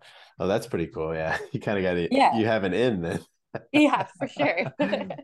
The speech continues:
Speaker 1: Awesome. Is she able to refer you clients?
Speaker 2: She has, yeah.
Speaker 1: That's awesome.
Speaker 2: <laughs>
Speaker 1: That's awesome. That's a great situation. And, and, you know, coming up, and I'm sure your mom,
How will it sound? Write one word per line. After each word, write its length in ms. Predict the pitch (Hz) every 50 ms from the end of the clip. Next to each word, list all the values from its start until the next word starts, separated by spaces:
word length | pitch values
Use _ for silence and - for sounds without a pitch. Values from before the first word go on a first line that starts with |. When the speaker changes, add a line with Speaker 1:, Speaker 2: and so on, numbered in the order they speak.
| - _
Speaker 1:
Awesome. 340 | - - 117 123 - 117 104
Is 120 | 101 101 -
she 120 | - 123
able 180 | 117 120 113 117
to 60 | 113
refer 320 | 110 107 101 101 - 113 113
you 200 | 113 113 113 110
clients? 600 | - 110 101 104 117 156 196 190 - - - _ _ _ _ _ _ _ _ _ _ _ -
Speaker 2:
She 200 | 240 - 277 262
has, 420 | 240 247 247 254 240 220 214 233 226
yeah. 240 | 233 247 254 247 -
Speaker 1:
That's 300 | 92 92 92 - - -
awesome. 260 | - - - - 330 - - - -
Speaker 2:
<laughs> 140 | - - -
Speaker 1:
That's 220 | 95 95 92 -
awesome. 380 | - 80 80 85 - 87 82 - - - - - - - -
That's 160 | 107 110 113
a 60 | 107
great 200 | 110 101 101 95
situation. 600 | - 107 95 - - 92 90 92 - - 90 90
And, 160 | 92 120 123 143
and, 240 | 113 120 123 123 127
you 140 | 120 117 113
know, 160 | 117 113 107
coming 300 | - - 123 120 113 107
up, 140 | 107 107 -
and 100 | 113 110
I'm 120 | 104 101
sure 220 | 95 - - 104 98
your 240 | 95 92 92 92 87
mom, 260 | 92 92 95 95